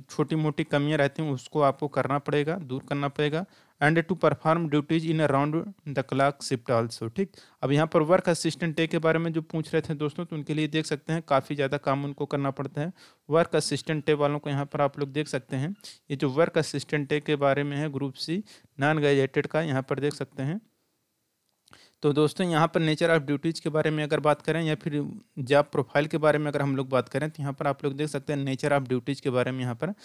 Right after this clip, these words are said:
वर्क असिस्टेंट के बारे में ये यहाँ पर बताया गया है। Nature of duties यहाँ पर आप लोग देख सकते हैं दोस्तों। अब इसमें क्या है, आइए हम लोग पूरा डिटेल यहाँ पर चेक कर लेते हैं।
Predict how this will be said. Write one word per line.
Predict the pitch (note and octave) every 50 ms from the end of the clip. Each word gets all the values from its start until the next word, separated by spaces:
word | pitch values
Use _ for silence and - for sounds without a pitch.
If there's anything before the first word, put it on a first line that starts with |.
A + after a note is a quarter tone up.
| - - - - _ _ _
वर्क | C#3+ D3+ E3+ F3+ F3 -
असिस्टेंट | F3 - - D3 B2+ - E3 D#3+ C#3 - D3+
के | C#3 - C#3+
बारे | C3 C3+ C3+ C3+
में | C#3 C#3 C3+
ये | C3+ C3+
यहाँ | C3 B2 B2 A#2+
पर | - C3+ C#3+
बताया | C#3 B2+ - - A2 A2 A2 A2
गया | A2+ A#2 A2 A2+
है। | A2 A2+ A2+ A#2 A#2+
Nature | B2+ C3+ C3+ D3+ D3
of | D3+ C#3 C3
duties | C#3 C3+ C3 - D3+ C#3+
यहाँ | C#3 C3+ C3 C3
पर | - - C3+
आप | B2+ B2+ C3+
लोग | C3 C3 B2+
देख | C3 C#3+ C#3+
सकते | - D3+ C#3 - -
हैं | C#3+ C#3+
दोस्तों। | C#3 C#3 C#3 C#3 - - F3+ G#3 - _ _ _ _ _ _ _ _ _ _ _
अब | D3 C#3+
इसमें | C#3+ C#3 - F3+ F3+ F3+
क्या | - - F3+ E3+
है, | F3 E3+
आइए | - D3+ D#3 D#3
हम | D3+ D3+ D3+
लोग | D#3+ D#3 -
पूरा | D#3+ D#3 D#3
डिटेल | D3+ C#3 B2 - D3+ C#3
यहाँ | D3 D3 C#3
पर | C3 - C3+
चेक | - - D3 C#3 -
कर | - C#3+
लेते | D3 D3 D3 C#3+ - D3+
हैं। | D3 D#3 G3+